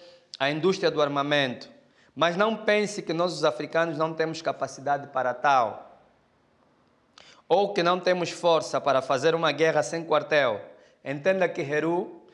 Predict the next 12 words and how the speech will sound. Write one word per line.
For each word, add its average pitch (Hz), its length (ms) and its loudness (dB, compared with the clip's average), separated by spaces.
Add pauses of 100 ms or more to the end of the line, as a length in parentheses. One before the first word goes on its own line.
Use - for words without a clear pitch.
(220)
entenda 180 420 2
que 165 320 -2
Heru 170 240 4
Berrudet, 170 720 0
que 156 120 -4
Heru 156 360 0
Kuti, 185 720 -6 (420)
entenda 185 460 2
que 180 160 -2
Nkosi, 165 760 0 (480)
que 175 100 2
Ogum 165 560 2